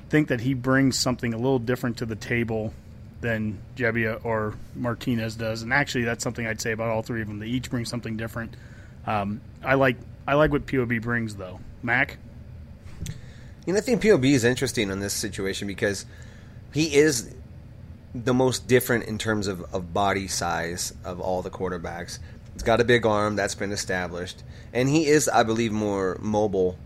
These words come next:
Speaker 2: than what people might give him credit for. You know, he was recruited here to be kinda playing a drop-back system, but if you look at his high school film,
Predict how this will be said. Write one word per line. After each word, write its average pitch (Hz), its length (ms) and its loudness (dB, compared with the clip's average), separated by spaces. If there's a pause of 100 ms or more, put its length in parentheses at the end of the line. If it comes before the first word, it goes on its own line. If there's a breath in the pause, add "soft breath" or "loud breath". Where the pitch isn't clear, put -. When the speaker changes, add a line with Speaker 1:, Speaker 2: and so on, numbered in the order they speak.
Speaker 2:
than 95 380 -4
what 87 200 -4
people 92 320 -4
might 82 220 -8
give 90 160 -8
him 90 100 -6
credit 87 280 -4
for. 90 200 -6
You 90 100 -6
know, 90 80 -4
he 110 120 -2
was 98 140 -2
recruited 131 380 2
here 110 140 4
to 104 80 2
be 101 200 -4
kinda 95 240 0
playing 95 260 -2
a 90 60 0
drop-back 90 580 0
system, 90 420 -4
but 92 120 -2
if 92 100 -8
you 135 60 0
look 135 160 2
at 110 60 2
his 98 100 0
high 95 160 0
school 98 280 -4
film, 80 360 -10